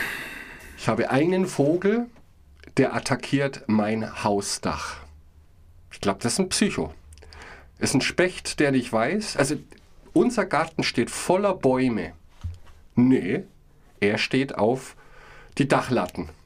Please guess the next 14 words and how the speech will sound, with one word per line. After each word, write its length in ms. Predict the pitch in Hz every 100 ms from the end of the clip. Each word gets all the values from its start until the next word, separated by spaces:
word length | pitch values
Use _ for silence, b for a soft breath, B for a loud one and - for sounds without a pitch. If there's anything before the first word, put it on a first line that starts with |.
| - - - -
bei 100 | 92
uns 340 | 92 98 -
im 380 | - 95 92 90 -
Dach 320 | 98 82 - -
und 340 | - 151 - -
zu 140 | -
allen 200 | - 123
Uhrzeiten. 600 | - 104 - 76 69 - - - - - - - - - - - - - - - - - B B B B B B
Und 140 | 107
dann 140 | 113 131
hab 140 | 180
ich 140 | 185
zwei 220 | - 156 196
Spatzen. 520 | - 170 - -